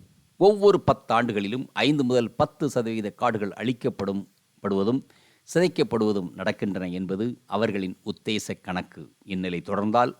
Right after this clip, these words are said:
அடுத்த கால் நூற்றாண்டில் முடிவில் இங்குள்ள உயிரினங்கள் பல இல்லாமல்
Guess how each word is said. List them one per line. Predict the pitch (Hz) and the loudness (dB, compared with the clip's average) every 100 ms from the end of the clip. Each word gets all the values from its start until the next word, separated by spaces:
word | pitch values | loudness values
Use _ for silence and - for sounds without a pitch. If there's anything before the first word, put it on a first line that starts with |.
| - | -4
அடுத்த | - - - - | -2 -2 -4 -6
கால் | 107 113 | 0 0
நூற்றாண்டில் | 95 104 - 98 95 107 107 _ _ _ _ | 0 -6 -4 -4 -2 -4 -8 _ _ _ _
முடிவில் | 101 101 92 87 - _ - | -4 -2 -4 -8 -16 _ -20
இங்குள்ள | 92 95 101 104 | -12 -6 -2 0
உயிரினங்கள் | 92 107 110 104 95 87 | 0 -2 -2 -2 -6 -8
பல | - 92 92 90 _ | -6 -6 -6 -8 _
இல்லாமல் | 95 92 92 87 87 | -10 -6 -6 -4 -6